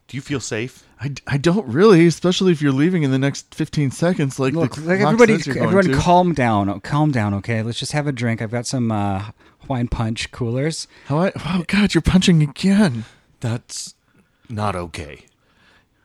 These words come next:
Speaker 2: I don't know. He's been up for a really long time, and I think that he's feeling kind of, uh, I don't know. What's the right word?
Speaker 1: Punchy.
Speaker 3: Punchy.
Speaker 1: Punchy. He's
Speaker 2: Oh.
Speaker 1: feeling punchy.
Speaker 2: God, now I don't feel safe with either of you.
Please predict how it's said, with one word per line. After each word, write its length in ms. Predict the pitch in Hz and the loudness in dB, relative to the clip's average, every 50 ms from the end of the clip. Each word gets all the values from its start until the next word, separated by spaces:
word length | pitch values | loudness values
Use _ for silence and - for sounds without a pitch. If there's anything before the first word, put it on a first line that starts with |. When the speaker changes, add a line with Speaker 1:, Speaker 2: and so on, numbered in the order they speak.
| _ - | _ -6
Speaker 2:
I 100 | - 135 | -2 0
don't 160 | 131 120 110 | 0 0 0
know. 300 | 104 101 101 104 101 101 - | 0 0 -2 -2 -4 -6 -6
He's 280 | 110 139 151 151 151 151 | -4 -2 -2 0 2 4
been 120 | 165 160 | 4 4
up 140 | 156 160 - | 4 4 2
for 140 | - 151 139 | 2 2 4
a 20 | |
really 280 | 120 120 127 127 127 120 | 4 4 4 4 4 2
long 200 | 113 113 107 98 | 2 2 0 0
time, 260 | - 113 113 113 110 | 0 2 2 2 2
and 80 | 104 | 2
I 80 | 101 98 | 2 0
think 220 | - - 127 120 | 0 -2 -4 -4
that 100 | - 117 | -4 -4
he's 140 | 104 101 98 | -4 -4 -4
feeling 300 | - - 123 120 117 110 | -4 -4 -4 -4 -4 -4
kind 240 | - - 113 104 98 | -4 -4 -4 -4 -4
of, 160 | 92 87 98 | -4 -4 -6
uh, 240 | 92 87 85 78 80 80 - _ _ _ _ _ _ _ _ _ _ _ _ _ _ _ _ _ _ _ _ _ _ _ _ _ _ - | -6 -4 -4 -6 -6 -8 -12 _ _ _ _ _ _ _ _ _ _ _ _ _ _ _ _ _ _ _ _ _ _ _ _ _ _ -12
I 40 | 87 | -10
don't 120 | 82 78 | -10 -8
know. 160 | - 78 82 90 98 | -8 -8 -8 -8 -8
What's 180 | 104 98 - | -10 -10 -10
the 80 | - 123 | -8 -4
right 160 | 123 123 117 | -2 -2 0
word? 380 | - 113 117 120 131 139 147 143 _ _ _ _ _ _ _ _ _ _ _ _ _ _ _ _ _ _ - | 0 0 0 0 0 -2 -4 -6 _ _ _ _ _ _ _ _ _ _ _ _ _ _ _ _ _ _ 4
Speaker 1:
Punchy. 340 | - 120 110 - - 101 | 4 6 6 4 2 0
Speaker 3:
Punchy. 200 | 92 104 107 123 117 | 0 -2 -2 -2 2
Speaker 1:
Punchy. 480 | - 131 120 107 - - 92 85 78 - | 4 4 4 4 2 -2 -4 -4 -6 -10
He's 160 | - - 104 | -14 -12 -8
Speaker 2:
Oh. 60 | 135 127 | -6 -4
Speaker 1:
feeling 220 | 123 98 107 95 | -2 -2 -2 -2
punchy. 420 | - 120 110 101 92 - 92 85 87 | -2 -2 -2 -2 -2 -6 -10 -10 -8
Speaker 2:
God, 280 | - 131 131 123 120 110 | -6 -4 -2 -2 -2 0
now 160 | 113 113 110 | 0 0 2
I 80 | 110 107 | 2 2
don't 140 | 107 104 | 2 2
feel 180 | 98 - 117 107 | 2 2 2 2
safe 320 | - - 123 110 104 - | 2 2 2 2 2 0
with 120 | 107 92 - - | -2 -8 -8 -6
either 320 | - 104 107 98 104 98 | -4 -2 0 0 0 -2
of 100 | 90 90 | -2 -4
you. 200 | 92 87 90 90 | -6 -8 -10 -10